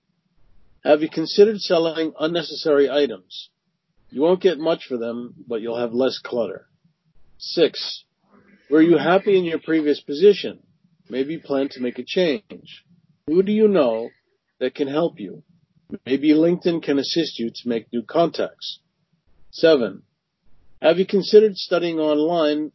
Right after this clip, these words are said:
while off work? Maybe there is something you always wanted to do. Now is a good time. Try Udemy. Eight, are there any inexpensive projects you plan to start, finish?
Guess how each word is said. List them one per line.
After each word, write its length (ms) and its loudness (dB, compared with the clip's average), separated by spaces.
while 320 -2
off 260 -2
work? 440 -2
Maybe 240 0
there 160 6
is 120 0
something 320 -2
you 120 0
always 320 0
wanted 360 -8
to 120 -8
do. 360 2
Now 220 0
is 120 -2
a 40 -8
good 200 -4
time. 320 -8
Try 220 -2
Udemy. 420 -2
Eight, 320 2
are 220 6
there 360 4
any 320 4
inexpensive 760 0
projects 520 -2
you 60 -4
plan 360 -4
to 100 -8
start, 500 -2
finish? 500 -6